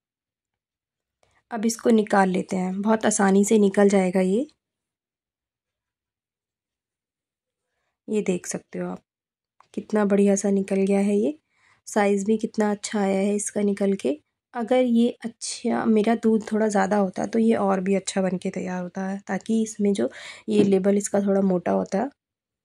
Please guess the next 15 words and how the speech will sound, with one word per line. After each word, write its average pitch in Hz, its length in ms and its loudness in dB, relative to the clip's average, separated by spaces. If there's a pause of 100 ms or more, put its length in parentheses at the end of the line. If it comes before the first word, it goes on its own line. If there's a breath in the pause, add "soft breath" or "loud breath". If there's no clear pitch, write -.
(220)
साइज़। 202 480 -4 (560 loud breath)
अब 196 160 -4
इसको 214 240 -4
मैं 220 140 0
सर्व 202 280 2
कर 214 120 0
लूँगी। 202 400 0 (680)
तो 233 60 -8
ये 220 140 -2
बन 196 200 0
गया 214 160 2
है 240 180 -2
हमारा 202 280 -4
मिल्क 196 320 -2
केक। 269 240 0